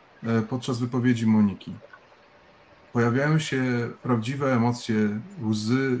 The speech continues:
człowieka, który przeżył absolutny dramat i jest gotów się tym, tymi emocjami, tym dramatem podzielić z innymi, po to, żeby coś zmienić, żeby skończyć z całkowitą niegodziwością, jaka panuje w naszym kraju,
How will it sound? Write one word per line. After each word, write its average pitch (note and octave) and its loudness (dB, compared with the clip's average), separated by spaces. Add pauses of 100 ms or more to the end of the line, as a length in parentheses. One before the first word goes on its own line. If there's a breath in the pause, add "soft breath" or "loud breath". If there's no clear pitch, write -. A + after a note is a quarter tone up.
(120)
człowieka, A#2+ 0
który A#2 -6
przeżył B2 -2
absolutny A#2+ -4
dramat G#2 0 (260)
i A#2 0
jest B2 -2
gotów B2 -4
się A#2 -8
tym, A2 -2 (840)
tymi A#2 4
emocjami, B2+ 2
tym A2 0
dramatem A#2 -2 (520)
podzielić A#2+ 0
z G#2+ -10
innymi, G#2+ 4 (840)
po A#2 -2
to, C3+ -2
żeby C3 -2
coś B2 0
zmienić, A2 2
żeby A2 0 (240)
skończyć C#3+ -4
z - -10
całkowitą B2+ -4
niegodziwością, A#2 0
jaka F2+ -14
panuje F#2 -10
w F2+ -12
naszym F#2+ -12
kraju, G2 -4